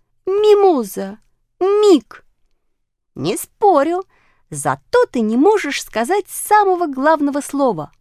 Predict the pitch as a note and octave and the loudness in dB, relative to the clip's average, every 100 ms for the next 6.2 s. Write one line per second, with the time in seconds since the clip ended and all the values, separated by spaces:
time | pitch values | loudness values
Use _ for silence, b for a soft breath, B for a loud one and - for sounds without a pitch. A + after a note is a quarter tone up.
0 | _ - E3 A#3 F4+ G3 _ _ _ _ | _ -8 2 4 4 2 _ _ _ _
1 | _ _ _ _ _ - E4 F4+ D#4+ D4 | _ _ _ _ _ -2 -2 0 0 0
2 | D4 D4 - D#3+ C#3+ C#3+ F3 A3+ F#3+ - | 0 -2 -4 -8 -6 -6 -4 -4 -6 -8
3 | - D#3+ D#3+ D3 C#3 D#3 D3+ D3 C#3+ D3 | -8 -6 -4 -6 -6 -8 -10 -12 -14 -18
4 | _ _ _ - E3 - E3+ E3+ D#3 D3 | _ _ _ -10 -8 -6 -6 -4 -4 -6
5 | C#3+ C3+ C#3 C3 A3+ F4 D#4+ - A#3 E3+ | -8 -8 -8 -2 0 0 -2 -4 -4 -4
6 | - - | -10 -16